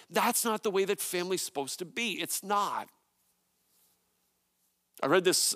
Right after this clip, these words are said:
uh, marriage book this week by Rob and Kristen Bell. It's called The Zimzum of Marriage. And zimzum is their word to describe the way family is supposed to be, the way marriage and love and relationships are supposed to work. So what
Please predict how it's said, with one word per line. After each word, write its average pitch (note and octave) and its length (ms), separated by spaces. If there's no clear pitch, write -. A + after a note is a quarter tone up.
uh, B2 260
marriage D#3+ 460
book B2 240
this B2 180
week A#2+ 220
by B2 80
Rob C#3 400
and B2 160
Kristen B2+ 460
Bell. B2+ 320
It's A#2+ 120
called B2 300
The C3 80
Zimzum C3+ 840
of A#2+ 180
Marriage. D#3+ 420
And C#3 120
zimzum F#3 680
is C#3+ 220
their G#3+ 260
word F#3 360
to D#3+ 100
describe D#3 1000
the F3+ 140
way F3+ 280
family G3+ 560
is E3 140
supposed - 460
to F#3 60
be, D3 120
the C#3 80
way D#3+ 120
marriage F#3+ 480
and C#3+ 200
love G#3+ 460
and E3 140
relationships F3+ 840
are E3+ 80
supposed G3 640
to D3+ 260
work. C#3 320
So F3+ 140
what F#3+ 440